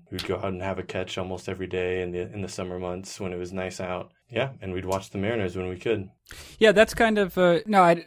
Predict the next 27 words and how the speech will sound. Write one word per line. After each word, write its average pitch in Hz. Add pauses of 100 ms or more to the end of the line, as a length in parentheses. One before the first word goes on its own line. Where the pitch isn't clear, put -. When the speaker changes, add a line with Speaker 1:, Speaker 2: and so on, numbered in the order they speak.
Speaker 2:
uh, 143
I -
don't 151
wanna 135
presume 120
anything 113
about 113
your, 117
uh, 113
relationship 113
with 107
your 107
father. 120
I, 135
but 135
I, 120 (380)
uh, 120
I 127
will 123
say 131
that 117 (460)
I 147
noticed 151
that 143
that 131
was 123
one, 127